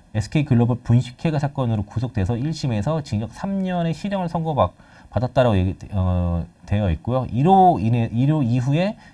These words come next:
십 년 후에 다시 또 구속이 됐는데 이천십삼 년 일월과 이천삼 년 유월 달에 그 최태원 회장이 구속이 되었을 때 에스케이와 에스케이 하이닉스 주가가 어떻게 됐는지를 한번, 한번 보겠습니다.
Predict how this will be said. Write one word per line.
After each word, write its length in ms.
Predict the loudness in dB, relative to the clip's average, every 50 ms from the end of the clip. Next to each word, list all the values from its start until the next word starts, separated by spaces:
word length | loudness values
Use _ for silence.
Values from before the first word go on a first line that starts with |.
| _
십 160 | _ -8 -4
년 200 | -2 -2 0 0
후에 120 | 0 -2 -2
다시 240 | -2 -4 -4 -4 -6
또 140 | -6 -6 -6
구속이 340 | -4 -6 -6 -4 -4 -4 0
됐는데 640 | 0 2 2 2 2 0 0 0 0 0 -2 -2 -4 -8 -16 -20 -20 -20 -18 -20 -6 -2
이천십삼 840 | 0 2 2 2 2 2 0 -2 -4 -4 -6 -6 0 2 2 2 4
년 100 | 2 2
일월과 840 | 0 0 2 2 2 2 2 2 0 0 2 4 6 6 6 4 2
이천삼 640 | 0 -4 -6 -6 -2 -2 -2 0 0 -2 -2 -2 -2
년 180 | 0 0 0
유월 340 | 0 0 0 0 0 -2 0
달에 640 | 2 4 4 4 4 4 2 2 2 2 0 0 -2 -6 -16 -20 -20 _ _
그 140 | -4 -2
최태원 400 | -2 -2 -4 -2 0 0 2 2
회장이 800 | 0 0 0 0 0 0 0 0 0 -2 -2 -2 -4 -4 -6 -6 -8 -12
구속이 380 | -6 -6 -4 -2 0 0 -2 0
되었을 360 | -2 0 0 0 0 -2 -2 -4
때 420 | -2 -2 0 2 2 2 0 0
에스케이와 800 | -2 -4 -4 -4 -4 -4 -2 -2 0 0 2 2 2 2 0 -2 -6 -14 -20 _ _ -4
에스케이 300 | -4 -4 -4 -4 -4 -4
하이닉스 480 | -2 -2 -2 -2 -2 -6 -10 -12 -16
주가가 320 | -16 -12 -6 -6 -2 -2 -2
어떻게 240 | -2 -2 -4 -4
됐는지를 440 | 0 0 2 2 2 2 0 0 -2
한번, 220 | -4 -4 -6 -6 -8
한번 200 | -6 -6 -6 -6 -6 -4
보겠습니다. 560 | -4 -4 -4 -2 -2 -2 0 0 0 -2